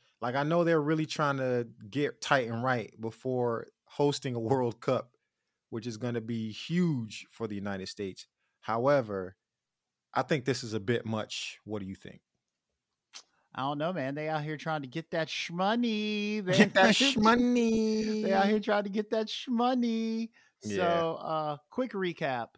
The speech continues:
Speaker 2: Uh, so, uh, we're not sure it's gonna be the Confederations Cup just yet.
Speaker 1: Okay.
Speaker 2: But it's either gonna be the Confederations Cup or the Club World Cup.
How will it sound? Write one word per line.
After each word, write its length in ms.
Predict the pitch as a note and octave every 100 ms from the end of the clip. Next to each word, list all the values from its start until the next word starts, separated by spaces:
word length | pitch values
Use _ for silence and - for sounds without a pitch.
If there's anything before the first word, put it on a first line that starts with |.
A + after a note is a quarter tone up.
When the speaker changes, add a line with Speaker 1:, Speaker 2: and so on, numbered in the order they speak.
| -
Speaker 2:
Uh, 320 | C3+ C3 C3
so, 480 | - D3 C3+ C3 B2+ _ _ _ -
uh, 60 | C#3
we're 160 | D#3
not 220 | G3+ F3+
sure 320 | - - C#3+ E3+
it's 100 | -
gonna 140 | F3
be 100 | E3
the 100 | E3+
Confederations 680 | F3 E3 F3 F3 F3 - F3
Cup 280 | _ F3 - -
just 260 | F3 E3+
yet. 260 | F#3 F3+ F3+ -
Speaker 1:
Okay. 240 | A#2 A2+ A2
Speaker 2:
But 160 | C#3+
it's 180 | C3+ C3
either 160 | G3 F3
gonna 160 | D#3+
be 80 | C#3+
the 80 | B2+
Confederations 720 | C3 A#2 D3 C#3+ C3+ C3 C3+
Cup 300 | - B2+ -
or 180 | - B2+
the 100 | A2
Club 320 | - A#2 G#2+
World 240 | G#2+ G#2 F#2
Cup. 200 | F2+ E2